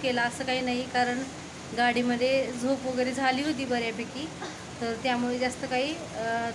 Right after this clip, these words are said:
त्रास नाही झालेला. पण ऊन भरपूर होतं, त्यासाठी थोडासा रिलॅक्स केलेला आहे. आणि आत्ता माझा खूप अवतार झालेला आहे, कारण आता दहा वाजून गेलेले आहेत आणि आज ह्यांनी गेलेले आहेत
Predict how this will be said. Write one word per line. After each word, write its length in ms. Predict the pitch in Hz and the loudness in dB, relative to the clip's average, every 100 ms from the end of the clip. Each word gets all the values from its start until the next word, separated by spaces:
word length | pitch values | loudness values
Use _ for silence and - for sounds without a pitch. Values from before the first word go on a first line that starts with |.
| - | 0
त्रास 220 | 240 240 | 0 0
नाही 140 | 262 285 | -2 2
झालेला. 280 | 269 240 247 | 2 2 0
पण 340 | 262 262 269 | -2 -2 2
ऊन 140 | 294 | 2
भरपूर 300 | 277 277 294 | 4 2 0
होतं, 280 | 294 262 269 285 - - - - | -2 0 -2 -4 -8 -12 -12 -6
त्यासाठी 500 | 247 247 247 - 240 240 | -2 0 0 -2 -4 -2
थोडासा 420 | 247 233 226 254 | 0 0 0 0
रिलॅक्स 400 | 240 247 240 240 | 0 0 -2 -2
केलेला 360 | - 247 233 233 | -2 -2 0 0
आहे. 260 | 247 247 247 - - - - | 0 0 -2 -6 -12 -12 -8
आणि 120 | 220 | -6
आत्ता 320 | 226 220 - 233 | -4 -4 -4 -4
माझा 220 | 220 240 | -4 -6
खूप 360 | - 262 - | -6 -8 -4
अवतार 480 | 233 233 226 240 247 | -2 -2 -2 -2 0
झालेला 360 | 254 254 233 233 | 0 0 0 -2
आहे, 180 | 226 233 | -2 -4
कारण 520 | 247 240 233 240 240 | -4 -4 -4 -4 -6
आता 360 | 226 240 247 247 - - - - - - 226 | -6 -4 -4 -4 -8 -10 -10 -10 -12 -10 -4
दहा 240 | 233 233 254 | -2 0 0
वाजून 340 | 240 240 262 | 0 -2 -2
गेलेले 280 | 254 247 240 | 0 2 2
आहेत 320 | 240 233 - 262 277 - - - 220 | 2 0 -2 -4 -4 -10 -12 -10 -8
आणि 340 | 220 226 240 262 - - - - - 220 | -6 -6 -6 -6 -8 -12 -12 -10 -4 -2
आज 120 | 226 - | -2 -4
ह्यांनी 280 | 240 233 240 | -2 0 0
गेलेले 280 | 247 233 226 | 0 0 -2
आहेत 160 | 226 | -2